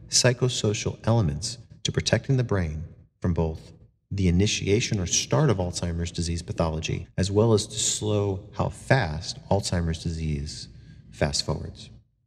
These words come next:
So to summarize, there is no one magic pill for Alzheimer's treatment or prevention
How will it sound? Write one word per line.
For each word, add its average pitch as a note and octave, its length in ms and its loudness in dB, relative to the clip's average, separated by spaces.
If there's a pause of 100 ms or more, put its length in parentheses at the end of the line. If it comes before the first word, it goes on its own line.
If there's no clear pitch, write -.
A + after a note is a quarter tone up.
So - 180 4
to A#2 80 2
summarize, D#2+ 720 0 (140)
there G#2+ 160 4
is G#2 120 0
no C3+ 120 6
one E3 220 6
magic A2 380 2
pill D2+ 380 0
for - 120 -8
Alzheimer's F#2+ 560 0
treatment D3+ 500 2 (600)
or G#2+ 120 4
prevention D#2+ 640 0